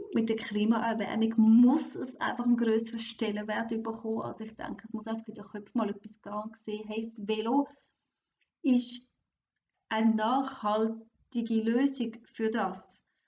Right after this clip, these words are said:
Es ist nämlich nicht nur für die Umwelt, es ist auch eine soziale, also etwas Soziales und es ist auch wirtschaftlich. Wenn man sieht, das Velo kostet fast nichts und man kann mit dem zum Beispiel so viel transportieren,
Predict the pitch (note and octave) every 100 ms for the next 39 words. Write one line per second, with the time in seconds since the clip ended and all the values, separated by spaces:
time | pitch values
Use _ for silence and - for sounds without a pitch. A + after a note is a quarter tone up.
0 | _ G#3+ G#3 B3+ A3 G#3 G3+ A3 G3+ G3+
1 | G3+ G3 F#3+ - G3 - A3 A3 A3+ B3+
2 | D4 C#4+ - G#3+ G#3 - G3+ - G#3 G3
3 | G3+ - G3+ - - G#3 G3 G#3 A#3+ C4
4 | B3+ - A#3+ A3 A3+ A3 - A3 A3+ A3
5 | G#3+ - G#3+ G#3+ B3 B3+ - - _ -
6 | A#3+ A#3+ C4 A3 G#3 G#3 D4 E4 - C4+
7 | - - - G#3 - - - _ _ _
8 | _ - A3 A3+ A3 A3+ C4 C4+ C4 -
9 | _ _ _ _ _ - - G3+ G3 -
10 | - A3 B3 - C4 A#3+ B3 C4+ - -
11 | C4 C#4+ C#4 - - _ _ _ _ A#3
12 | A#3+ A#3+ A#3+ A3+ A#3+ B3 A#3+ A#3 A#3 B3
13 | C#4 - B3+ C4 C4+ B3+ A#3+ - B3 B3
14 | A#3 A3+ A3 A3 G#3+ A3